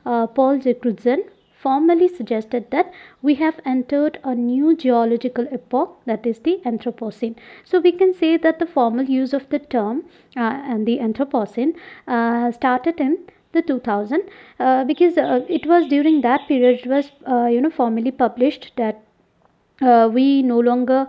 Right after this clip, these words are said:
uh, live in Holocene. Okay, we have entered a new epoch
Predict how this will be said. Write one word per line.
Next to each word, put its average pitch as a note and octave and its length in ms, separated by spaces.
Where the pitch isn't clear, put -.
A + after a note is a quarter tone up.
uh, A#3+ 160
live C4 280
in B3+ 200
Holocene. B3 600
Okay, - 300
we B3 60
have A#3+ 260
entered B3+ 440
a B3+ 80
new A#3 280
epoch B3+ 420